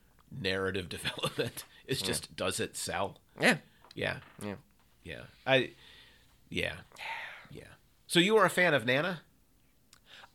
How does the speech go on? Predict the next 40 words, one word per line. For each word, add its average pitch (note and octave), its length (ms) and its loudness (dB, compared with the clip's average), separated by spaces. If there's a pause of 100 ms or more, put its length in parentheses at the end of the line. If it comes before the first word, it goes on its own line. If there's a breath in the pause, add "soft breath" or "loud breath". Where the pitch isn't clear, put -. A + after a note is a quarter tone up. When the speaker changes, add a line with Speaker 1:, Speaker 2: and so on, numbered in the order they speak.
(160)
Speaker 2:
In G#3+ 260 12
the F#3 100 10
sense - 560 8 (140)
of C3 520 12
Speaker 1:
Yes. C3 540 2 (120)
Give C#3+ 120 -6
me D#3 80 -4
the C#3+ 100 -4
sense. A#2 500 -6 (880)
Speaker 2:
Again, D3 320 8
it, A#2+ 140 0
it, C#3+ 180 4
it's D3+ 180 2
the D3 80 6
same F3 240 8
thing D3+ 140 6
that B2 140 6
we've G#2+ 180 0
talked B2+ 280 6
about, E2 320 2
is G#2 560 4
the B2+ 140 6
way C#3 420 10
in B2+ 140 6
which A#2+ 260 4
the A2+ 80 2
film B2 560 4
sort A2 200 2
of F#2+ 140 -2
gestures A2 640 4
to A2 100 -2
different G#2+ 480 0
kinds G2+ 560 2
of F#2 140 0
Latinx F#2 640 0
experience G2+ 680 -2
and F#2 100 -8
different G2+ 260 -2
Speaker 1:
Right, E2 40 -6
Speaker 2:
generations G2 800 2